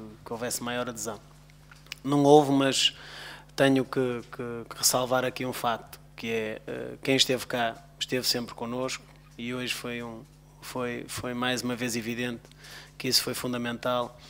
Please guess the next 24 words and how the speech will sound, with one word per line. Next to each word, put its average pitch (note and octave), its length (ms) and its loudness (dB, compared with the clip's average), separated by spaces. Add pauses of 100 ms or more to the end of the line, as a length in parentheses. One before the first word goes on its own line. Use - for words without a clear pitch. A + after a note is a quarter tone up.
(340)
para B2 220 -2
este, B2 440 -2
para B2 220 -6
este A#2 180 -4
reajustar B2 760 0
daquilo B2 300 -6
que - 80 -6
era B2 100 -4
uma A#2+ 120 -4
desvantagem. G#2+ 640 -6 (600)
Hum, B2 360 -8 (800)
lógico A#2+ 480 0 (100)
que, A#2+ 260 -4 (1400)
que D#3 100 6
este D#3 220 10
momento D3 520 8
era C3+ 160 10
importantíssimo C3 680 2
para C3 140 2
nós, B2+ 340 2
até B2 260 2
para, A#2+ 360 -2
para B2 320 -2
unir B2 440 2